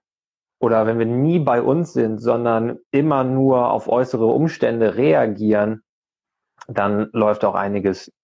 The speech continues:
falsch, ne? Wir sind leicht zu manipulieren oder zu steuern, jetzt gar nicht mal so sehr, dass da jemand sitzt und es wirklich versucht, aber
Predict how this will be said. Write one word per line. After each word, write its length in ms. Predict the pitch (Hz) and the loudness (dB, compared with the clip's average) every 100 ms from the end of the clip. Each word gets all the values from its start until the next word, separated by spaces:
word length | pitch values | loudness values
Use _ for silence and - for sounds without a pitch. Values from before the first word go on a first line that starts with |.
| _ | _
falsch, 460 | - 98 92 90 - | -8 -2 -2 -4 -6
ne? 200 | 104 117 | -6 -2
Wir 160 | 110 98 | -2 0
sind 240 | 101 101 | 0 0
leicht 320 | 110 110 110 | 0 0 -2
zu 320 | - 107 101 92 | -2 0 2 0
manipulieren 960 | 104 120 151 143 135 127 139 147 147 | 0 0 0 0 0 2 2 2 2
oder 200 | 120 101 | 0 -2
zu 120 | - 92 | -4 -14
steuern, 640 | - 113 131 139 139 135 | -4 0 0 0 0 0
jetzt 200 | 104 - | -2 -2
gar 140 | 104 | -2
nicht 140 | 107 104 | -2 -2
mal 160 | 98 98 | -2 0
so 100 | 98 | 2
sehr, 200 | 98 101 | 2 2
dass 200 | 98 - | 0 -2
da 60 | |
jemand 380 | 95 98 101 92 | -2 0 -2 0
sitzt 220 | 107 107 | -2 -2
und 120 | 82 92 | -6 -8
es 120 | - | -2
wirklich 280 | 107 95 - | -2 -2 -4
versucht, 680 | 95 90 101 147 208 - - | -2 -2 2 2 2 0 -2
aber 240 | 101 101 | -2 -2